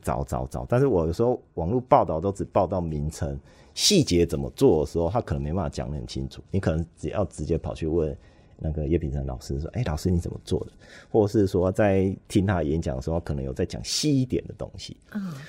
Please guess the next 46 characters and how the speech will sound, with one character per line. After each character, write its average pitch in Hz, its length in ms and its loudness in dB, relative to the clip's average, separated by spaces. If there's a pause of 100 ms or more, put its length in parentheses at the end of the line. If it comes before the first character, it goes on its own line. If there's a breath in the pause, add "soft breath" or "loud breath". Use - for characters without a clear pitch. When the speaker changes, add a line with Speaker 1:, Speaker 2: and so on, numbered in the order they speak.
(300 loud breath)
Speaker 1:
但 170 160 6
是 147 180 2
至 156 320 4
少 - 160 -4
会 107 140 0
比 85 180 -4
以 80 220 -6
前 71 260 -8
你 78 60 -4
完 98 260 4
全 123 180 0
不 73 160 -6
知 95 60 0
道 87 100 0
资 78 220 -6
讯 73 160 -6
好。 - 180 -16 (380)
所 - 160 2
以 156 40 6
现 180 140 4
在 156 100 8
Speaker 2:
以 - 20 8
前 139 80 6
是 170 60 0
没 170 260 -2
有 220 160 -2
这 147 160 -6
些 151 100 -4
资 147 100 6
讯。 175 60 12
Speaker 1:
对， 85 300 8
所 151 180 4
以 123 60 4
现 170 180 0
在 147 160 4
国 98 260 0
内 143 180 2
已 95 40 0
经 110 220 0
有 98 100 4
很 76 260 -4
多， 87 300 2
Speaker 2:
嗯。 78 60 -8
Speaker 1:
比 - 140 -4
如 80 100 -4
说 82 320 -2